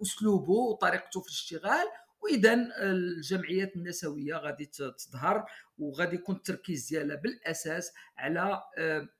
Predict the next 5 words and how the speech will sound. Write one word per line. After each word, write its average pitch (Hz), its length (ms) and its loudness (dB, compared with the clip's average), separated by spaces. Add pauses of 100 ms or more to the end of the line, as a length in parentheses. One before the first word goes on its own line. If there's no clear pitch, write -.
(100)
يعني 147 380 -4
على 151 480 0 (100)
محاولة، 175 760 -2 (180)
آه، 143 460 -2 (100)
بلورة 180 720 6